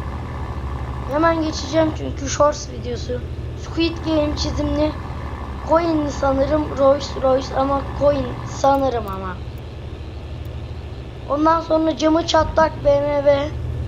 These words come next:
Böyle birisini şey gibi vurmuş gibi böyle. Bir tane daha Squid Game çizimi. Bu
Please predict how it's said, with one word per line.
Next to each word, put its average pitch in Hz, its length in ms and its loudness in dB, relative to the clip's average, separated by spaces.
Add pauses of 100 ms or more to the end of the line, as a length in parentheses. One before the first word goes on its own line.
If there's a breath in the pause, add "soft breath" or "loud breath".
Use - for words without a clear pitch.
(160)
Böyle 240 160 -4
birisini 262 520 2
şey 254 360 4
gibi 202 220 -4 (880)
vurmuş 254 400 0
gibi - 120 -2 (220)
böyle. 208 240 -2 (2500)
Bir 311 200 0
tane 330 220 4
daha 349 140 6
Squid - 340 -4 (100)
Game 302 220 0
çizimi. 294 480 2 (2750)
Bu 277 140 0